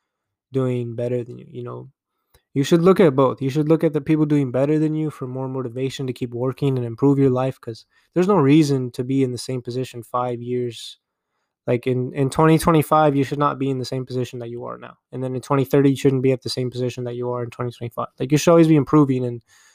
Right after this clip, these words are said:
and getting better. There's nothing wrong with that. But at the same time, you shouldn't be every day, you know, like, not appreciating what you have and, and wishing that you had or wanting something so much better than what you already have,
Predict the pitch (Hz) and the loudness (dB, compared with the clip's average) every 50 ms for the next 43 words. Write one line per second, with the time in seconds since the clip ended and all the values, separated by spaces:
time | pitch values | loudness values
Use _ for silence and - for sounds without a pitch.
0 | _ _ - 131 127 139 139 135 123 120 127 123 123 117 120 127 135 139 135 - | _ _ -8 -4 -2 0 0 0 0 0 0 -2 -2 -4 -4 -2 -2 -2 -2 -2
1 | 139 123 123 127 123 120 113 - 120 120 _ _ _ _ _ _ _ _ _ _ | -4 -4 -4 -4 -4 -6 -8 -10 -16 -20 _ _ _ _ _ _ _ _ _ _
2 | _ _ _ _ _ _ _ _ - 135 135 135 139 131 - 151 143 - 160 151 | _ _ _ _ _ _ _ _ 0 2 2 2 2 2 2 2 2 2 2 2
3 | 143 143 131 - - 147 143 135 135 135 131 123 131 127 127 123 120 127 127 127 | 2 0 0 -2 -2 -2 -2 -4 -6 -6 -6 -6 -6 -6 -6 -6 -6 -6 -6 -6
4 | 127 123 117 120 120 120 120 120 120 117 117 113 _ _ _ _ _ _ _ _ | -6 -6 -8 -8 -10 -10 -10 -10 -12 -12 -14 -16 _ _ _ _ _ _ _ _
5 | _ _ _ _ _ _ _ _ _ _ - 139 139 143 147 147 131 - - 147 | _ _ _ _ _ _ _ _ _ _ -2 2 4 4 4 4 2 2 2 4
6 | 143 131 - - 143 139 135 131 131 127 127 131 127 127 123 120 - 127 127 127 | 4 4 2 2 2 4 4 4 2 2 0 0 -2 -2 -6 -6 -6 -6 -6 -4
7 | 127 123 117 117 117 117 117 139 147 127 120 117 117 117 123 135 139 135 - - | -4 -6 -8 -8 -12 -14 -16 -16 -14 -14 -14 -12 -12 -4 0 2 2 2 2 0
8 | 139 131 127 127 120 123 123 117 113 123 127 123 123 123 120 120 120 - - 127 | 0 0 0 0 0 0 0 0 0 0 0 0 -2 -2 -4 -4 -6 -6 -6 -4
9 | 120 120 123 127 131 131 131 123 - 135 127 123 123 120 120 - _ _ _ _ | -4 -2 0 0 0 0 0 -2 -2 -4 -4 -4 -4 -6 -8 -12 _ _ _ _
10 | _ _ _ _ _ _ - - 139 131 123 - 131 127 123 120 - - 131 127 | _ _ _ _ _ _ -6 -4 -2 -2 -2 -4 -6 -6 -6 -8 -8 -8 -6 -6
11 | 127 123 120 120 123 123 123 123 123 120 120 120 123 123 123 123 123 123 120 117 | -6 -6 -4 -2 0 0 0 0 0 -2 -4 -6 -6 -4 -4 -4 -4 -4 -4 -4
12 | 120 120 - 131 127 123 123 127 | -6 -6 -4 -2 -2 -2 -4 -6